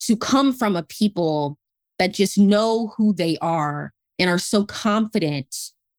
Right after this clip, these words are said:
in knowing who they are, despite the world telling them that who they are is wrong.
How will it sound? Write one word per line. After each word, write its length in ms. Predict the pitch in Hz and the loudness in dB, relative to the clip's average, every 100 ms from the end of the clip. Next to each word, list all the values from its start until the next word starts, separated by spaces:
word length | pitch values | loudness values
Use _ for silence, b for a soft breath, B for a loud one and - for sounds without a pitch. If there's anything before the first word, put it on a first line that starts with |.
| _ _ _ | _ _ _
in 280 | 220 220 214 | 4 6 6
knowing 320 | 196 175 175 | 4 2 0
who 140 | 180 170 | -2 -2
they 160 | 165 | 0
are, 280 | - 147 147 | 0 0 -2
despite 600 | 143 - - - 208 - | -4 -4 -6 -2 -2 -2
the 80 | - | -4
world 400 | 170 196 208 180 | -2 0 0 -2
telling 400 | - 226 202 185 | -4 -2 0 0
them 180 | 160 151 | 0 0
that 160 | 147 156 | 0 -2
who 140 | 185 | -2
they 180 | 156 156 | 0 0
are 480 | 156 147 - - - _ _ - | 0 -2 -2 -8 -12 _ _ 0
is 140 | 156 | 2
wrong. 140 | 139 | 2